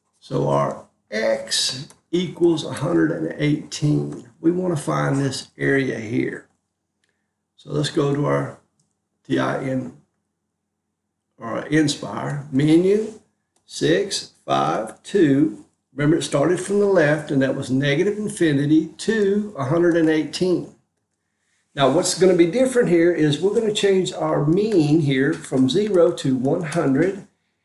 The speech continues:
and our standard deviation from one to fifteen. And that we get point eight eight, zero point eight eight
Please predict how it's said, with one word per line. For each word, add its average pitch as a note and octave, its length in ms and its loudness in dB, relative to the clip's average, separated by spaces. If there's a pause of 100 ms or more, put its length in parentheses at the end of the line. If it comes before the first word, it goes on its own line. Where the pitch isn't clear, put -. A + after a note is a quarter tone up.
(180)
and E3 160 0
our D#3+ 100 0
standard F3+ 440 0
deviation F3+ 720 0
from C3+ 300 0
one D#3+ 300 0
to D#3+ 120 -6
fifteen. D#3+ 680 -4 (1900)
And B2 180 -4
that - 220 -6
we C3 160 0
get - 260 -4
point D3 400 -4
eight E3+ 240 -2
eight, E3 340 -2 (1700)
zero E3 400 2
point C3 480 -4 (100)
eight F3 380 -4 (300)
eight D3+ 360 -2